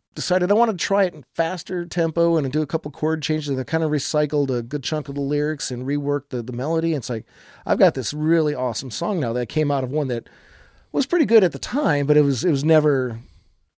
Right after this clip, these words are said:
what I was really hoping for, but now I have that. So you, you, and there's a lot of my songs too that I've recycled lyrics on, so you can go back to those tapes and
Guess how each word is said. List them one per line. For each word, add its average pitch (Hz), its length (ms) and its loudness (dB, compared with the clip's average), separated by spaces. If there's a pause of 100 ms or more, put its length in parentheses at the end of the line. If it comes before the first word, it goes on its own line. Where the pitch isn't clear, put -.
(120)
what 131 200 -2
I 120 120 -4
was 120 220 -10
really 139 340 -2
hoping 135 260 -6
for, 160 160 -8
but 131 140 -4
now 127 200 -2
I 123 60 -4
have 123 300 -8
that. 95 120 -12
So - 120 -6
you, 160 120 2
you, 165 240 0
and 147 380 -2
there's 165 160 -2
a - 20 -6
lot 156 140 2
of 135 60 -4
my 127 100 -10
songs 120 300 -8
too 143 140 -6
that 113 100 -6
I've 107 100 -10
recycled 127 640 -4
lyrics 131 320 -4
on, 110 220 -6
so 110 240 -8 (580)
you 147 100 -2
can 127 140 -8
go 135 140 2
back 131 200 -2
to 127 80 -6
those 120 140 -6
tapes 127 300 -4
and 120 180 -10